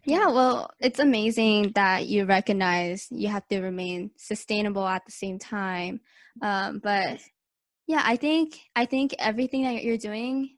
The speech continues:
Speaker 1: especially at such a young age, you're only fourteen, like,
Speaker 2: <laughs>
Speaker 1: dang, you should be very proud of yourself. That's really awesome.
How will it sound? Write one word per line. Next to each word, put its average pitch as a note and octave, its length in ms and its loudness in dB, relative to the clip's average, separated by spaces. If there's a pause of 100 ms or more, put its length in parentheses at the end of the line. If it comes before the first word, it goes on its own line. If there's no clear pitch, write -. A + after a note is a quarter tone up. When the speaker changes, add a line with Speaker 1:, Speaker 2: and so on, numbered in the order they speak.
Speaker 1:
especially D#4 500 2
at D4 160 2
such C4 200 -2
a C4+ 80 4
young G#3+ 320 2
age, G3+ 340 -2
you're A3+ 80 0
only A3 280 -2
fourteen, G3 1300 -4
like, F#3 260 -6 (180)
Speaker 2:
<laughs> G#3 220 -4
Speaker 1:
dang, F#3+ 400 -10 (140)
you B3 80 -4
should D4 180 -2
be A#3 160 -2
very G3+ 400 -2
proud F3+ 260 0
of F3 140 -4
yourself. F3+ 420 -8
That's - 400 -8
really F#3+ 240 -2
awesome. - 640 -4